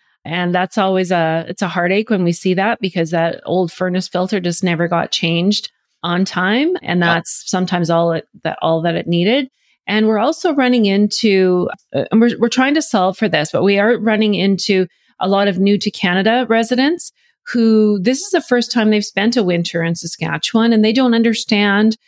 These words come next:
Speaker 1: when the furnace goes down and they turn the thermostat up, why the temperature isn't rising.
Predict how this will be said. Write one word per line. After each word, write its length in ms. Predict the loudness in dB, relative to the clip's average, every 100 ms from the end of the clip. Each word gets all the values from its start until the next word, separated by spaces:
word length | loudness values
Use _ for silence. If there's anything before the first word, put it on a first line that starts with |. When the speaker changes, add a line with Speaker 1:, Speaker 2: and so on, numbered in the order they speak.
| _
Speaker 1:
when 600 | -2 0 2 2 2 2
the 120 | 0 -2
furnace 360 | 2 2 2
goes 220 | 0 0 0
down 360 | 0 2 2
and 160 | 2 0
they 260 | 0 -4 -6 -10
turn 280 | 0 2 2
the 80 |
thermostat 720 | 2 2 2 2 0 0 0 0
up, 300 | 0 0 -2 _ _ _ _
why 720 | -4 0 0 0 0 -2 -4
the 60 | -8
temperature 540 | -4 -4 -4 -6 -2
isn't 320 | 0 -2 -6 -4
rising. 640 | -2 0 -2 -2 -6